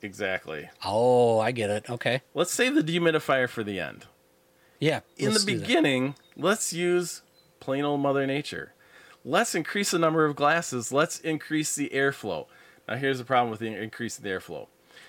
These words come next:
Speaker 1: So, you remember way back to, like, whatever, two thousand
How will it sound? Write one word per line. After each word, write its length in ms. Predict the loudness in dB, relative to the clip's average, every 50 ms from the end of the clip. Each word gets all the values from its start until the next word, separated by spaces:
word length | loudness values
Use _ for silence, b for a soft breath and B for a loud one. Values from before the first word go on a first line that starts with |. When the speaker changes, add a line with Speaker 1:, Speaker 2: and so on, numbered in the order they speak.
| B B
Speaker 1:
So, 460 | B -2 2 2 4 4 4 2 0 _ _ _ _ _ _ _ _ -20 -16
you 180 | -10 -8 -4
remember 280 | 0 0 2 2 4 4
way 140 | 4 4 4
back 360 | 4 4 4 4 2 0 -2 -2
to, 100 | 0 2
like, 260 | 4 6 4 4 2
whatever, 380 | 0 0 2 2 2 2 0 -2
two 200 | -2 -4 -6 -2
thousand 680 | 2 2 2 2 2 0 -2 -2 0 0 -2 -2 -4